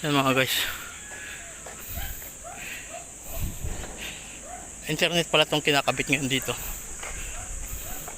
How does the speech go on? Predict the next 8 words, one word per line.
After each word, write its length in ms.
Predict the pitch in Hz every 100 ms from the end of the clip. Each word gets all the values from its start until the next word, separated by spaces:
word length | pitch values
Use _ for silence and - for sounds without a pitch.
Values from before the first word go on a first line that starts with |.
| - - - - - -
Ayan, 320 | 143 139 127
oh. 80 | 123 - - - - - - - - - - - - - - - - - - - - - - - - - - - - - - -
Maganda 400 | 170 180 180 170
to 160 | 175
kasi, 320 | 170 170 165 - - - - - - - 160
ah, 80 |
pinapaganda. 640 | 151 160 151 143 139 135 135 - - - - - - - - - - - - - - - - - - - - - - - - - - - - - - - - 120
Ayan. 200 | 127